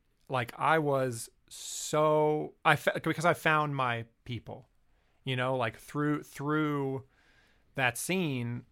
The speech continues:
like, I ca-, I, I, and I still, I'm not gonna, like, go talk to somebody who's not, I'm not gonna start throwing, like, "Yeah, man, I'm an emo.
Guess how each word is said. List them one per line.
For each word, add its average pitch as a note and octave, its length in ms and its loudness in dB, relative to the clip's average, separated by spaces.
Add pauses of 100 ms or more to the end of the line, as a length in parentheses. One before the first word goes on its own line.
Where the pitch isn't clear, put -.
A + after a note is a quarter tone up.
like, B2 160 -2
I B2 100 4
ca-, - 180 -12
I, B2+ 160 0 (1900)
I, D3+ 140 0
and D#3+ 240 4
I E3 140 6
still, G3+ 320 4
I'm D3+ 100 4
not D3+ 180 6
gonna, C3 160 0
like, A#2 180 0
go B2+ 140 2
talk B2+ 280 0
to C3 60 -6
somebody A#2+ 440 -2
who's A2 280 -6
not, B2+ 320 -4 (100)
I'm B2+ 100 -4
not B2+ 160 -2
gonna A#2 180 -6 (120)
start A#2+ 340 -2
throwing, C3 300 0 (220)
like, C3 160 -4
"Yeah, G#3+ 200 2
man, F#3 320 -2 (360)
I'm E3+ 240 0
an C3 180 -6
emo. A2+ 520 -6